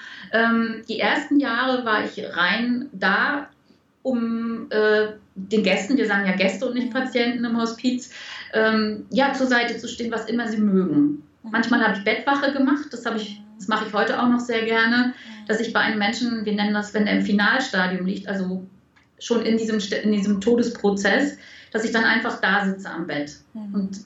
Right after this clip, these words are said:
Speaker 1: da bin, einfach nur mit Präsenz. Und, ähm, manchmal die Hand halte, manchmal aber auch nicht. Und, ähm, nur damit er sich nicht alleine fühlt.
Speaker 2: Mhm.
Speaker 1: Ja? Ähm, das mache ich sehr gerne, weil man da sehr viel Achtsamkeit lernen kann, weil der Mensch ja oft dann nicht mehr sprechen kann.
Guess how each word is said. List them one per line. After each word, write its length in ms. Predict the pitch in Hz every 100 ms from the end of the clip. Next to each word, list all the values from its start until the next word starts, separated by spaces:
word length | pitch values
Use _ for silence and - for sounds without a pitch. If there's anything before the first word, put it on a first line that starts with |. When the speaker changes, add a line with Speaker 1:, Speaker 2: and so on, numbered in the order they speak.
| _ _
Speaker 1:
da 220 | - - 202
bin, 340 | 175 147 -
einfach 320 | 208 240 262 233
nur 120 | 220
mit 180 | 214 -
Präsenz. 680 | - 180 175 156 160 - - - - - - -
Und, 440 | 202 190 180 190 -
ähm, 380 | 185 180 180 -
manchmal 320 | 208 247 233
die 140 | 220 214
Hand 180 | 240 247
halte, 220 | 220 220
manchmal 340 | 214 214 220 202
aber 220 | 196 196
auch 120 | 190
nicht. 500 | 226 240 240 - - _ _
Und, 480 | 208 196 196 196 -
ähm, 680 | - 202 190 190 - - - - _ _ _ _ -
nur 160 | 233
damit 240 | 247 233 220
er 80 | 220
sich 120 | 208
nicht 160 | - 202
alleine 380 | 208 202 220 196
fühlt. 460 | 196 139 147 - _
Speaker 2:
Mhm. 420 | 226 208 202 190 190 185
Speaker 1:
Ja? 340 | 190 175 220 - - - - 190
Ähm, 300 | 220 214 208
das 140 | 220
mache 160 | 247 233
ich 60 |
sehr 280 | 190 214 247
gerne, 560 | 254 247 254 269 262 -
weil 120 | 208 214
man 100 | 214
da 300 | 208 220 - -
sehr 220 | 202 214
viel 180 | - -
Achtsamkeit 600 | 214 - 240 233 202 190
lernen 320 | 170 165 175
kann, 260 | - 175 170
weil 100 | 190
der 100 | 190
Mensch 160 | 196 202
ja 140 | 214
oft 140 | 208 214
dann 100 | 214
nicht 140 | 196
mehr 80 | 208
sprechen 400 | - 175 180 185
kann. 400 | - 147 143 -